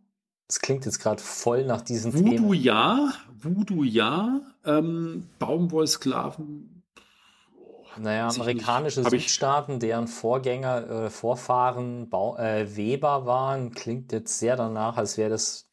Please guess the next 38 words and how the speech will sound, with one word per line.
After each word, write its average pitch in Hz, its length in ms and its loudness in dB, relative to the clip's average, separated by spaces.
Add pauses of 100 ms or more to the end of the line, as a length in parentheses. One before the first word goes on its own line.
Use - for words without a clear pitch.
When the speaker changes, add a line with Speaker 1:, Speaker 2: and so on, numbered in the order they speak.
Speaker 1:
da 107 460 2
ein 110 180 -6
Motiv, 123 540 -6
was 95 160 -4
damit 104 260 -2
eingebunden 98 640 -6
ist. 95 240 -14 (460)
Aber 127 260 2
Speaker 2:
Sehr 127 260 2
interessant, 147 640 0
dass 170 140 0
dir 143 140 2
das, 131 200 0
dass 131 200 -4
das 120 100 -8
auffällt. 151 380 -4
Da 143 60 -6
habe 143 120 -6
ich - 80 -6
jetzt - 160 -4
gar 147 140 -4
nicht - 180 -8
drüber 120 140 -4
nachgedacht. 101 500 -8
Müsste - 240 -6
ich - 100 -12
mal, 143 560 -4
äh, 135 240 -6
Speaker 1:
Okay. 120 120 -4
Speaker 2:
nachlesen, 123 640 0
ob - 180 -10
das - 160 -2
so - 80 -2
ein 110 60 0
bisschen 131 320 0
der 107 100 2
Hintergrund 95 480 -2
war. 92 340 -10